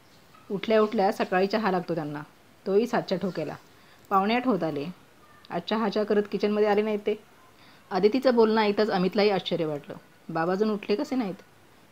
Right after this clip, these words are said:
तो लगेच उठून त्यांच्या खोलीत गेला. बाबा अजून झोपलेलेच होते. "बाबा उठा, उठा, आठ वाजले, चहा नकोय वाटतं आज." काहीही प्रतिसाद नव्हता, म्हणून अमित त्यांना हलवून उठवू लागला. तर प्रतिसाद न देणारं बाबांचं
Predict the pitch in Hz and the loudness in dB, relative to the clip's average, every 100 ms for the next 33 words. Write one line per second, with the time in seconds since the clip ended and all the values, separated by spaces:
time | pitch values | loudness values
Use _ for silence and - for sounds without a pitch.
0 | - 196 214 202 185 190 185 180 196 180 | -2 4 4 4 2 0 0 -2 -2 0
1 | 175 165 143 143 - - - _ - 196 | 0 0 -4 -6 -14 -20 -20 _ -2 0
2 | 196 220 240 277 240 202 214 208 170 139 | 4 4 4 2 2 4 2 2 -4 -8
3 | 165 - - - - - - 190 233 220 | -14 -20 -20 -20 -20 -12 -2 2 6 6
4 | 220 240 226 247 226 214 233 220 208 202 | 6 4 4 6 6 6 4 2 4 2
5 | 170 - - - 233 208 208 240 214 214 | 0 -10 -12 -4 -2 0 2 2 2 0
6 | 180 156 156 - - - - 202 233 233 | -2 -2 -8 -18 -20 -20 -8 -2 0 2
7 | 214 214 247 196 196 160 139 - - - | 0 0 0 -2 -2 -6 -10 -14 -20 -8
8 | 175 185 - 185 196 190 196 202 180 196 | -6 -4 -2 -2 -2 -2 -2 2 2 2
9 | 196 208 165 151 156 - _ _ _ - | -2 -2 -2 -4 -10 -16 _ _ _ -4
10 | 233 233 208 208 262 208 202 196 190 208 | -4 -2 0 2 2 2 2 2 2 2
11 | 196 175 185 185 | 2 2 0 -2